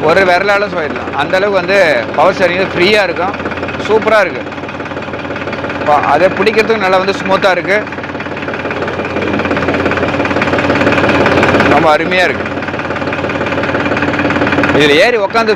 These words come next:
ஃபீல் பண்ணி பாருங்க. அப்பதான் அந்த வண்டியோடைய பத்தி உங்களுக்கு தெரியும். ரொம்ப சூப்பரா, கம்ஃபர்டபுளா கொடுத்துருக்காங்க. வண்டியோடைய சவுண்டு பாருங்க. இது வந்து பவர் ட்ராக்கோடைய சவுண்டு.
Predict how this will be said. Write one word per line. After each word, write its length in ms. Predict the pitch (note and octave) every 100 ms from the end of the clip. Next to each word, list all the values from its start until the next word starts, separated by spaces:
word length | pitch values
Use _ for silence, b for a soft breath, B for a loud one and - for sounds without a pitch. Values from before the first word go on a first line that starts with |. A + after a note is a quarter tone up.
| E3+
ஃபீல் 200 | A#3+ G#3
பண்ணி 160 | G#3
பாருங்க. 320 | F3+ F3 F3 D#3+
அப்பதான் 160 | F#3
அந்த 180 | G#3 F#3+
வண்டியோடைய 460 | E3 F3+ F3+ E3 D3+
பத்தி 220 | D3 E3+
உங்களுக்கு 340 | D#3+ C3+ A#2+
தெரியும். 240 | D3 D3 F3+ - - - - -
ரொம்ப 180 | D3+ G#3+
சூப்பரா, 420 | - G#3+ G3 A3
கம்ஃபர்டபுளா 580 | F#3+ F3 G#3+ G#3 F#3+ G#3
கொடுத்துருக்காங்க. 560 | F3+ D#3+ C3+ A#2 - - - - - - - - - - - - - - - - - - - - - - - - - - - - - - - - - -
வண்டியோடைய 420 | D3+ F#3+ A3+ G#3+
சவுண்டு 320 | - F3 G#3+ G3+
பாருங்க. 420 | F3+ E3+ F3 F3+ - - - - -
இது 80 | E3
வந்து 180 | E3+ F#3+
பவர் 280 | E3 F#3 G#3+
ட்ராக்கோடைய 360 | G3 F#3 D#3+
சவுண்டு. 400 | D#3 E3 D#3+ F3+